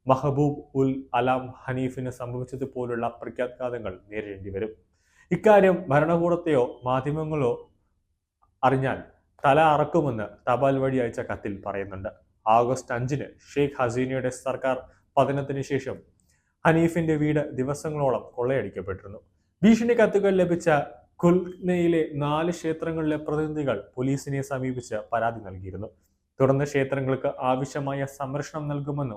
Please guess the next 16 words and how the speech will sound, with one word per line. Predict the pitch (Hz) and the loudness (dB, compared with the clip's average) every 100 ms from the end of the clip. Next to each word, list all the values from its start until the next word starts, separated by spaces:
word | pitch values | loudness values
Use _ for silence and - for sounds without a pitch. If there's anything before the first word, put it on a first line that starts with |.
| 104 | -6
ഉറപ്പ് | 117 117 120 | -6 -6 -8
നൽകുകയുണ്ടായി. | 98 98 101 95 95 110 - _ _ _ _ - | -8 -8 -8 -8 0 0 0 _ _ _ _ 8
സൈനികർക്കൊപ്പം | 208 208 233 247 233 - 190 165 165 | 10 10 8 6 4 2 2 2 -2
ഇരുപത്തിനാല് | 156 185 196 185 175 170 | -2 -2 -2 0 2 0
മണിക്കൂറും | 156 151 151 156 156 147 | 0 -4 -4 -4 -4 -4
പട്രോളിംഗ് | 143 - 156 151 147 | -8 -6 -2 -2 -4
ശക്തമാക്കിയിട്ടുണ്ടെന്ന് | 143 - 175 156 143 147 139 131 120 104 - - | -10 -6 -4 -4 -6 -10 -6 -4 -4 -6 -10 -10
ബംഗ്ലാദേശ് | 120 131 131 139 135 | -4 -2 -2 -2 -4
അധികൃതർ | 120 127 113 107 | -4 -4 -6 -10
പറയുന്നു. | 101 98 101 123 _ _ _ _ _ - | -8 -8 -8 -10 _ _ _ _ _ 4
ക്ഷണക്കത്ത് | 165 156 165 160 147 | 6 6 4 2 0
ലഭിച്ചതോടെ | 147 147 156 143 123 127 | 2 0 2 4 4 0
ഞങ്ങൾ | 127 123 131 | -4 -4 -4
കടുത്ത | 135 131 127 143 131 | -2 -2 -2 -6 -4
ആശങ്കയിലാണെന്ന് | 135 - 156 156 151 139 107 | -4 -4 -4 0 0 -2 -6
ക്ഷേത്ര | 95 - 127 135 | -14 -8 -8 -4